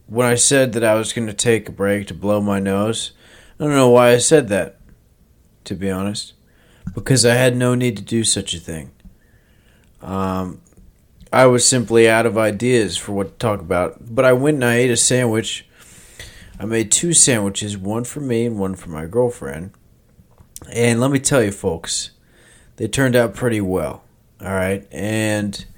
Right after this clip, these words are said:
here's what we were rocking with today, okay? So I had some sourdough from H E B, which, if you don't live in Texas, it's just a regular grocery store. Um, and, uh, what else? What was it?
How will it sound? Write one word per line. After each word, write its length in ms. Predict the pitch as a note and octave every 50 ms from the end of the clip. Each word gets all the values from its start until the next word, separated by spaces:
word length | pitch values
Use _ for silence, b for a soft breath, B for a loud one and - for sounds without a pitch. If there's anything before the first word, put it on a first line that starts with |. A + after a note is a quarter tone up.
| B B B - -
here's 280 | - - D3 D3 C3+ C#3+
what 120 | C#3+ C3 B2+
we 100 | C3 C3
were 80 | B2+
rocking 400 | B2 A#2+ A#2 A2+ A2 - - G2
with 220 | F#2 F#2+ F2+ - -
today, 440 | - F#2+ E2 F#2 D#2 C2 - - - - G2
okay? 300 | - - - G#2 G#2 A2 B B B B B B B B B B
So 240 | - - - A#2 G2+
I 60 | G2
had 200 | A2 A2 G#2+ G#2+
some 160 | - F#2 F#2
sourdough 1040 | - - - C3 C3 C3+ D3+ D3+ D3 C3 A#2 B2+ A#2+ A#2 A2+ A2+ A#2 A#2 A#2+ - - _ _ _ _ _ _ -
from 260 | - - - A2 G2
H 300 | F#2+ A#2 B2+ C3 - -
E 100 | C#3+ C#3
B, 460 | A#2 G2+ G#2 G2+ G2+ G#2 G#2 G#2+ - _ _
which, 560 | - D#2+ E2 F2+ F#2 - - - - - b b b b b b b b b b b b _
if 60 | -
you 80 | A2+ G2
don't 260 | A#2 A2+ G#2+ G2+ G#2
live 160 | A2 G#2+ G2+
in 100 | G#2 G2+
Texas, 520 | - A#2+ A2 G#2+ G#2 - A#2+ A#2 G#2+ G2+
it's 200 | F#2+ D#2+ - -
just 240 | - G2 G2 - -
a 80 | A2 G#2
regular 420 | G2+ G#2 G#2 F#2+ G#2 G#2 G#2 G#2
grocery 420 | - G#2 G#2 G2 F#2+ - G2 F#2 -
store. 420 | - - G2 F#2 G#2 A#2+ - - b b b b b b b b b b b b b b b _
Um, 720 | - F#2+ A2 A2+ A2+ A2+ A2+ A2 G#2+ G#2+ G#2 G#2 G2+ - _ _ _ _ _ _ _ _ _ _ _ _ _ _ _ _ _ _ _
and, 580 | F#2 G2+ A2+ A2+ A2+ A2+ A2+ A2+ A2+ A2 G2 A2+
uh, 300 | A2 A2 G#2+ G#2+ G#2+ G#2+
what 160 | G#2+ G#2+ G#2+
else? 280 | G2+ F2+ F2+ - - -
What 140 | G#2 F#2+
was 180 | F#2 F#2+ F2+ E2+
it? 180 | E2 D#2+ -